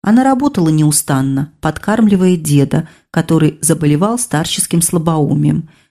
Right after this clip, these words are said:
возилась с детьми Дитьев. Особенно много доставлял ей хлопот Саша, сын Михаила, красивый парень, мечтатель и книголюб. Он работал по красильным мастерским,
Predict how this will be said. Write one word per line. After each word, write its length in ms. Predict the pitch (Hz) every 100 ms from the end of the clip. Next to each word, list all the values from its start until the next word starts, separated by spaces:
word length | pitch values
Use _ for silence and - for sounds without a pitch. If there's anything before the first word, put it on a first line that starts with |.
| -
возилась 520 | 165 180 240 285 208
с 40 | 147
детьми 380 | 156 - 190
Дитьев. 520 | 208 202 - 160 139 - _ _ _ _ _ -
Особенно 460 | 160 - 185 180
много 380 | 175 190 262 190
доставлял 520 | 156 160 165 170 240
ей 140 | 247 202
хлопот 400 | - 185 247 247
Саша, 580 | - 170 135 - - - _
сын 300 | - 202 190
Михаила, 680 | 196 - 240 180 139 143 - _ _ _
красивый 480 | 175 170 - 156 147
парень, 500 | 147 202 233 147 -
мечтатель 760 | 156 156 - - 190 220 - -
и 80 | 170
книголюб. 680 | - 185 180 170 143 - - _ _ _ _ -
Он 160 | 285
работал 400 | 294 208 262 254
по 120 | 240
красильным 560 | 196 185 - 233 214 214
мастерским, 680 | 214 - 233 - - -